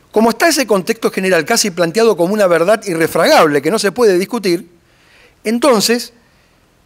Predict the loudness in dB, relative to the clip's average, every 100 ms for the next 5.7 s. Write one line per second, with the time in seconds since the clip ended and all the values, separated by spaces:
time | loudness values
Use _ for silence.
0 | _ _ _ _ _ _ _ _ -2 2
1 | 2 2 2 2 2 2 0 -4 _ _
2 | _ _ _ _ _ _ -4 0 2 0
3 | 0 0 0 0 -2 -6 _ -6 -4 -2
4 | -2 -2 -4 -8 -6 -2 2 2 2 -2
5 | -4 -2 -2 -2 -4 -6